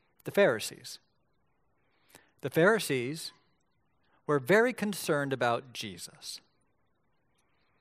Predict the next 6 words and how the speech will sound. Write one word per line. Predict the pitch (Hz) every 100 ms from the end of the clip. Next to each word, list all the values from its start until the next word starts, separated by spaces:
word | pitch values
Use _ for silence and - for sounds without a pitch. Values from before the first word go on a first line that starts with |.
| _ _ _ _ -
because | 165 175 170 156 - - _ _ _ - _ _
people | - 285 254
began | 185 170 160 147 147
to | 147
see | - - 214 190
him | 151 180 240 143 131 160